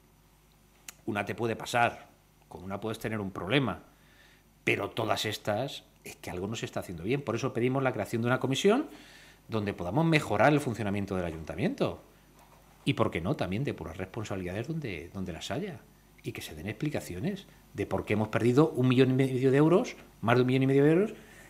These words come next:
de dinero que venía para los ciudadanos y en muchos de los casos, fíjense ustedes, si recuerdan lo que le acabo de leer,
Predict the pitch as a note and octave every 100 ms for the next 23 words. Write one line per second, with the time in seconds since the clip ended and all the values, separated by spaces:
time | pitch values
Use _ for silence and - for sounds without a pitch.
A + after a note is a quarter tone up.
0 | - A#2 B2+ C3 D#3 D#3+ D#3 E3+ F3+ D3
1 | C3 D3 D3+ E3 F3+ A#3 - C3 A#2+ F#3+
2 | G#3+ G3 D#3+ - - A#3 - C3+ - A#2+
3 | - A#2 C4 - - - - - - -
4 | G2+ G2 - - - - A#2 A2+ C3+ C3
5 | B2 A2 A2+ G#2+ A2+ G#2+ D3+ -